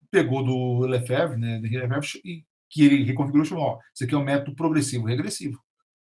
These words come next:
tá? É você ir do geral pro particular, do particular pro geral, sempre fazendo permanentemente o círculo hermenêutico de um pro outro, tá bom?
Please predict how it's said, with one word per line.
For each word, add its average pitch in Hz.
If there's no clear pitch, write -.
tá? 143
É 113
você 113
ir 123
do 127
geral 123
pro -
particular, 120
do 120
particular 120
pro 127
geral, 135
sempre 165
fazendo 165
permanentemente 170
o -
círculo 175
hermenêutico 165
de 117
um 127
pro 202
outro, 127
tá 107
bom? 143